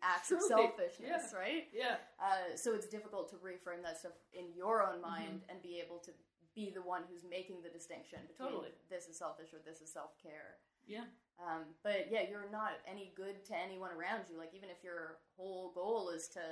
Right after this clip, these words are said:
Speaker 1: be of service to others
Speaker 2: Sure.
Speaker 1: and help the people
Speaker 2: But
Speaker 1: around
Speaker 2: you
Speaker 1: you.
Speaker 2: can't be because you're
Speaker 1: Yeah.
Speaker 2: selfishly doing the thing because you think it's the right thing to
Speaker 1: Yeah,
Speaker 2: do.
Speaker 1: you can't do
Speaker 2: Instead
Speaker 1: that.
Speaker 2: of it,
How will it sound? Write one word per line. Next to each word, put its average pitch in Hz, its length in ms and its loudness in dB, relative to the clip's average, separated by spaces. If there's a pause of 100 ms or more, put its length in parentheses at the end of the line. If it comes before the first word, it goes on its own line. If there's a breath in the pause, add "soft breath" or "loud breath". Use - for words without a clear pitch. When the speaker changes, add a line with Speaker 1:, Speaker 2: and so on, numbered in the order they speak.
(160)
Speaker 1:
be 175 120 -10
of - 100 -10
service 170 380 -6
to - 120 -4
others 202 380 -2
Speaker 2:
Sure. 202 140 0
Speaker 1:
and 160 120 -6
help 175 220 -8
the - 60 -20
people 180 440 -4
Speaker 2:
But 226 100 8
Speaker 1:
around 226 100 4
Speaker 2:
you 226 80 2
Speaker 1:
you. 247 120 -4
Speaker 2:
can't 240 160 -4
be 190 160 0
because 185 300 -4
you're 180 100 -8
Speaker 1:
Yeah. 180 480 4
Speaker 2:
selfishly 165 420 -2 (240)
doing 202 360 -4
the 185 80 -6
thing 190 300 -8
because 180 320 -6
you 175 100 -6
think 180 180 -10
it's 180 140 -6
the 175 80 -12
right 160 200 -4
thing 165 200 -16
to 190 80 -18
Speaker 1:
Yeah, 320 240 2
Speaker 2:
do. - 60 -6
Speaker 1:
you 214 60 -10
can't 285 160 -6
do - 60 -6
Speaker 2:
Instead 269 280 4
Speaker 1:
that. 202 60 0
Speaker 2:
of 196 100 -6
it, 170 160 -4